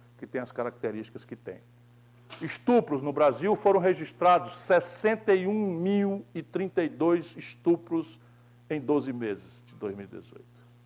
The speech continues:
Todos os especialistas me dizem que esse número está muito fortemente subnotificado,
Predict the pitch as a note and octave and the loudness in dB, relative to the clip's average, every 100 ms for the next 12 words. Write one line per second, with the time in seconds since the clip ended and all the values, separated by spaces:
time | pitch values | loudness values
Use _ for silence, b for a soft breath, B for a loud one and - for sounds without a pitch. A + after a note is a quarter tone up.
0 | _ b b b b b - B3 B4+ A3 | _ b b b b b 8 8 8 4
1 | G#3+ G#3 - - G3 - D#3+ F#3+ - F3 | -4 -6 -2 0 2 2 0 -2 -4 -4
2 | E3+ C3 C#3 F#3+ F3+ F3+ F3 E3+ E3 E3 | -6 -10 -6 -6 -6 -2 -2 -2 -6 -6
3 | F3+ E3 - D#3 D#3 G#3 B3+ B3+ G3+ - | -6 -4 0 0 2 2 2 0 -4 0
4 | F#3 E3+ D#3+ F3 F3+ - - F3+ F3 F3 | 0 0 -6 -8 -8 -14 -2 0 0 -6
5 | - _ _ - C#3+ D3 - D3+ C3 G#2+ | -14 _ _ -6 -4 -4 -8 -6 -2 -2